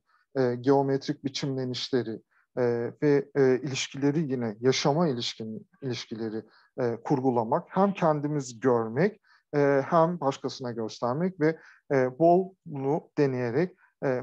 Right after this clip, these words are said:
farklı şekilde en uygununa erişmeye çalışmak, e, böyle bir süreç olduğunu söyleyebiliriz. Dediğim gibi, e, tüm bu yaptığımız eskiz, maket, e, dijital,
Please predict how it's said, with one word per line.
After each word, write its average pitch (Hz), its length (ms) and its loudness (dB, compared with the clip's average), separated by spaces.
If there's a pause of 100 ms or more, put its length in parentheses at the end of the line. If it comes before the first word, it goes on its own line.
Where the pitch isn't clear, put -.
farklı 147 420 0
şekilde 139 640 -2
en 170 240 2
uygununa 143 1120 0 (120)
erişmeye 123 460 -8
çalışmak, 120 600 -4 (380)
e, 127 180 2 (460)
böyle 170 240 6
bir 156 60 2
süreç 160 400 -2
olduğunu 143 340 0
söyleyebiliriz. 120 720 -4
Dediğim 165 300 2
gibi, 123 220 -2 (380)
e, 143 200 4
tüm 190 200 2
bu 175 60 4
yaptığımız 151 680 -2
eskiz, 143 500 -2
maket, 139 540 -2
e, 123 180 -2
dijital, 151 460 0